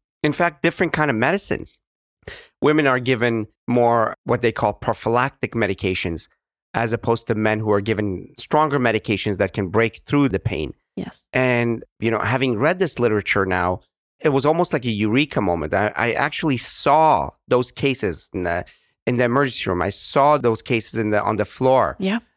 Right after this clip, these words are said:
Speaker 1: And it, I realized how important this is.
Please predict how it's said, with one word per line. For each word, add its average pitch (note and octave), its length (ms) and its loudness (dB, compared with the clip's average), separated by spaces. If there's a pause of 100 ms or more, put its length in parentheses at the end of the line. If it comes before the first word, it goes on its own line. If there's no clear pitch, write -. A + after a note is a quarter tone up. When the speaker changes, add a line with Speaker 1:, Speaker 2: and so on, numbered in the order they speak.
(160)
Speaker 1:
And A2 260 -2
it, A#2 140 -4 (120)
I A#2 100 0
realized B2 560 0
how D3 520 -2 (340)
important - 720 0
this - 200 0 (100)
is. - 120 -18